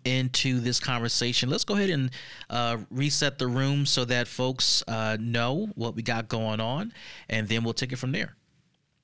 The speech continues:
Hey everybody, this is Doctor William Clark, your host of the Doctor William Clark Podcast. Glad to be with you all today. Wanted to welcome you into the podcast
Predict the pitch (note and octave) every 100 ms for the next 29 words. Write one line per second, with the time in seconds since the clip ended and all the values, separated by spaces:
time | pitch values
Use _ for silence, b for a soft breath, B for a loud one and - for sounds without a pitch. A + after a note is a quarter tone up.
0 | _ _ b b b b b - D3+ E3+
1 | C#3+ C#3 C#3 B2 A2+ A2+ A2 G2+ G2+ G2
2 | - A2 G#2 - F#2+ B2+ D3+ D3 A#2+ G#2
3 | G#2+ G#2 G#2 G#2 G2 G#2 F#2+ - G#2+ G#2
4 | A#2 G#2 - - G2+ G2+ G2+ G2+ G2+ G2
5 | F#2+ F#2+ - E2 G2+ G#2+ A2 G#2 G#2 F#2+
6 | F2+ G#2 G#2+ G#2+ G2 G2 - A2 A#2 G2+
7 | F#2+ G2+ F#2 - G2 F2+ F#2 -